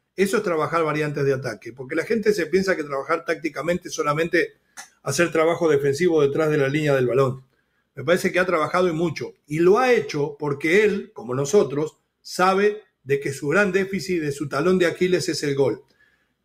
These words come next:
Y si vamos a la esperanza de los delanteros, le digo que el que va a tener que cargar con la cruz del gol, por más que juegue tirado sobre un costado, es Alexis Vega. Va a tener que hacer por lo menos un gol cada dos partidos,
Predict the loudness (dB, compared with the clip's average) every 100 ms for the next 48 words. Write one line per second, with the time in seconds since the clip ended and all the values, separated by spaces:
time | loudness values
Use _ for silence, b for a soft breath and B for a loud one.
0 | -14 -8 0 2 2 2 0 -2 -2 0
1 | 0 0 -2 0 -2 -2 -4 0 2 2
2 | 0 -8 _ _ -4 2 4 4 0 -4
3 | -2 -2 2 2 2 0 -2 -2 -4 -2
4 | 0 0 -2 -6 -4 -2 2 2 0 0
5 | 2 0 -4 _ _ -6 -2 0 0 0
6 | -2 0 0 -2 -2 0 0 -2 -4 -4
7 | -6 2 2 4 0 -2 -2 -2 -2 -6
8 | -14 _ _ _ 0 2 2 0 0 0
9 | 0 0 0 0 0 2 2 4 4 4
10 | 4 2 2 -2 0 -2 -4